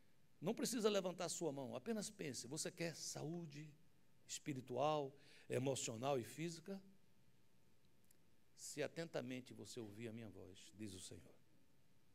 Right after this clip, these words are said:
"e praticar o que eu estou dizendo, eu serei para você Jeová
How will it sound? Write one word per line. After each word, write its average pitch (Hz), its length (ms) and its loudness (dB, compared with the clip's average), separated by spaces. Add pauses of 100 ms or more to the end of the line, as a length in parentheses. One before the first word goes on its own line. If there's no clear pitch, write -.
(120)
"e - 80 -6
praticar 127 600 -2
o 101 60 -6
que - 120 -12
eu 104 40 -8
estou 104 180 -8
dizendo, 92 360 -10 (720)
eu 135 220 4
serei 123 380 0
para 117 180 -2
você 107 340 -4
Jeová 110 560 0